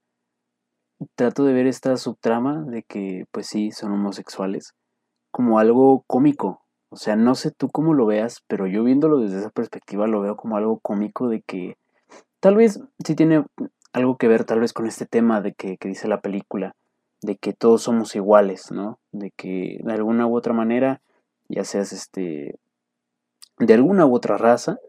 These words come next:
eh, de, de algún u otra orientación sexual, eres, eres, eres igual, pero en este caso siento que, que es como que un contrapeso cómico. O sea, to-, todos los momentos en los que decimos, "Mm,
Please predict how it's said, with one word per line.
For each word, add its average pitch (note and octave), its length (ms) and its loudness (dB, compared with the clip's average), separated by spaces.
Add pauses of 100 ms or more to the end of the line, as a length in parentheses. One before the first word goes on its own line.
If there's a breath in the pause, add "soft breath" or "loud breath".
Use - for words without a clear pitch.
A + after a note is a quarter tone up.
(400)
eh, G2+ 400 -4
de, G#2 140 -6
de G2+ 100 0
algún A#2 600 4
u A2+ 160 2
otra A2 640 2
orientación A2 540 -4
sexual, A#2+ 360 0
eres, G#2 380 -4
eres, - 460 -12 (920)
eres A#2+ 300 0
igual, C3 380 6 (440 soft breath)
pero A#2 160 2
en B2 60 6
este C#3 220 2
caso C#3 240 0
siento C3 480 2
que, A#2 440 -2
que G#2+ 160 -8
es G2+ 120 -8
como A#2+ 260 0
que - 140 -10
un A2 80 -2
contrapeso A2+ 580 -4
cómico. B2 580 0 (640)
O - 80 -10
sea, A2 340 0
to-, A#2 240 0
todos C#3 200 6
los D3 120 8
momentos A#2 340 4
en A#2 80 2
los G2+ 140 -2
que - 100 -4
decimos, G2 800 -4
"Mm, F#2 320 -8